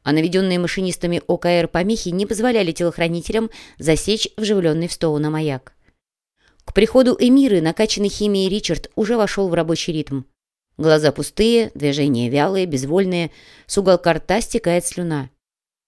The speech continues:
Помня о дефиците времени, Фатима вколола Стоуну лошадиную дозу препарата, только чтобы не убить, и уже начала допрос. «Имя. Назови свое имя». «Ричард.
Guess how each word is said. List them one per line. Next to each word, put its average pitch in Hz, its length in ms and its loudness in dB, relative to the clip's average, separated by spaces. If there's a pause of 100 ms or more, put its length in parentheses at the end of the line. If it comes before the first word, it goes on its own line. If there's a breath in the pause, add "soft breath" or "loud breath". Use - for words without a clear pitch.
(200)
Помня 233 420 4
о 185 100 0
дефиците 196 460 -2
времени, 196 460 2 (200 loud breath)
Фатима 254 400 2
вколола 214 440 4
Стоуну 196 440 4
лошадиную 180 560 2
дозу 143 220 2
препарата, 156 680 -4
только 220 240 2
чтобы 185 260 -2
не 196 120 0
убить, 156 380 -6 (400)
и 220 140 -4
уже 220 280 2
начала 175 360 0
допрос. 147 480 -4 (840)
«Имя. 185 400 -2 (200)
Назови 175 460 4
свое 226 300 4
имя». 151 440 0 (920)
«Ричард. - 640 -6